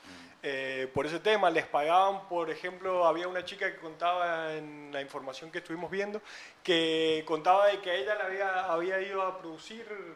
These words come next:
Speaker 2: como a, a actriz secundaria a una, a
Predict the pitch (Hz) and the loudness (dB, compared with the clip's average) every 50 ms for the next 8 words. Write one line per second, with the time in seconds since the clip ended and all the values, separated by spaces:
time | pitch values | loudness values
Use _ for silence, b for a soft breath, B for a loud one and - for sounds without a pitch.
0 | - - 147 135 139 139 135 131 127 131 131 135 127 123 123 123 123 - - 151 | -14 -12 -10 -8 -6 -4 -4 -4 -4 -6 -6 -6 -4 -4 -4 -6 -6 -10 -12 -10
1 | 156 - 175 - 165 160 160 175 196 220 214 208 190 170 156 143 135 131 127 120 | -8 -8 -8 -6 -6 -4 2 4 6 6 6 4 4 4 4 2 2 0 -2 -4
2 | 120 123 123 131 143 151 156 151 147 143 139 135 135 131 127 127 123 127 | -6 -8 -10 -12 -12 -12 -12 -12 -10 -12 -12 -12 -14 -14 -14 -14 -14 -14